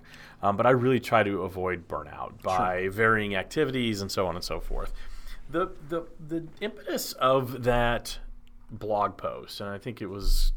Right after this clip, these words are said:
Speaker 1: Discovering Joy While Chasing Happiness.
Speaker 2: Yep.
Speaker 1: It's just kind of a light bulb that went off as I went down a, uh, YouTube rabbit hole
Speaker 2: Okay.
Speaker 1: a couple of months ago, and just the difference between joy and happiness. And I think as a society, we tend to equate the two,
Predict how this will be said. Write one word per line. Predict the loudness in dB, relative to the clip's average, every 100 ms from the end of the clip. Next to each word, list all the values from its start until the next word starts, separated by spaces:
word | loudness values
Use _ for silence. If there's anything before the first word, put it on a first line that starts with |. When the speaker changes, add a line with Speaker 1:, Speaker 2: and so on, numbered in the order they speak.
| 0
Speaker 1:
Discovering | 0 0 -2 2 2 2 -2
Joy | -2 -2 0
While | 0 -2
Chasing | -2 -6 -6 -6
Happiness. | -4 -4 -4 -4 -4 -6 -10 -8
Speaker 2:
Yep. | -8 -8 -14 -10 -6
Speaker 1:
It's | -4
just | -2 2
kind | 2
of | 2
a |
light | 4 2 2
bulb | -2 -2
that | -6
went | -6 -4
off | -2 -4 -6 -20 _ -20 -20 -20 -8
as | -2 4
I | 4
went | 4 0 -2
down | 2 2 2
a, | -4 -6 -4
uh, | -2 -2 -4 -10 -20 _
YouTube | -8 -2 0 6
rabbit | 8 8 6
hole | 2 2 0 -12 -20 -20 -12
Speaker 2:
Okay. | -4 0 0
Speaker 1:
a | 4
couple | 6 8 8
of |
months | 8 6 2
ago, | -6 -8 -10 -14 -20 -20 -20 -8
and | -4 0 2 2 0 4
just | 4 4 4
the | 2
difference | 6 4 6 -2 -2
between | -4 -4 -2 -2 0 2 0 -4 -2
joy | 2 4 4
and | 6
happiness. | 6 6 4 -2 -2
And | -4
I | -4
think | -4 -4
as | -4
a | -4
society, | -4 0 2 4 2
we | -2
tend | -4 -4
to | -2
equate | -4 0 -2 0
the | -8
two, | -8 -8 -8